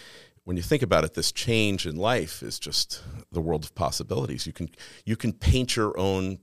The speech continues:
canvas of whatever you wanted to be. You in your head had this moment of clarity that said, "Boy, I love these stories of talking to chefs, and I'd love to be able to share it with other people." And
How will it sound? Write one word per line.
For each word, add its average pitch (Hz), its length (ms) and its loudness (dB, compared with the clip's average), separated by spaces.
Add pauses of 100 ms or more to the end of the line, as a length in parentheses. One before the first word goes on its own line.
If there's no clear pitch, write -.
(180)
canvas 123 500 -2
of 80 120 -4
whatever 82 260 0
you 80 120 0
wanted 82 260 -2
to 80 60 -8
be. - 240 -4 (320)
You 107 200 6
in 110 80 6
your 98 120 6
head 101 320 8
had 92 200 2
this 85 200 0
moment 92 300 2
of 80 100 -4
clarity 98 420 2
that 78 180 -2
said, 85 320 2 (400)
"Boy, 110 140 2
I 90 40 4
love 90 220 2
these 87 160 0
stories 92 480 2
of 76 100 -10
talking 85 380 -2
to 73 60 -6
chefs, - 460 -2
and 73 240 -8
I'd 85 120 -6
love 92 220 2
to 95 60 -4
be 92 140 0
able 87 160 2
to - 80 -10
share 98 300 2
it - 80 0
with 80 160 -4
other 85 180 -2
people." - 480 -6 (500)
And 90 500 -2